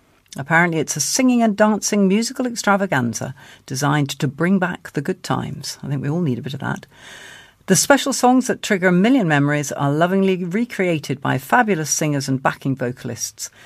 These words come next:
High-energy dancers will be twisting and jiving the night away, and all in front of a rocking four-piece band.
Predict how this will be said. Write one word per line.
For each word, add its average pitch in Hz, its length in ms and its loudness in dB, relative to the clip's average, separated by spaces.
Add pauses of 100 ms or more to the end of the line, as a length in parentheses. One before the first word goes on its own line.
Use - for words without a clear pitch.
(140)
High-energy 170 580 0
dancers 147 500 -2
will 135 100 -6
be 135 100 -6
twisting 185 580 -6
and 143 240 -2
jiving 165 560 -2
the 147 80 -2
night 139 300 -2
away, 123 340 -4
and 135 180 -4 (140)
all 185 220 4
in 185 80 2
front 143 240 -4
of 143 80 -12
a 143 80 -4
rocking 139 380 -2
four-piece 127 600 -8
band. 147 500 -2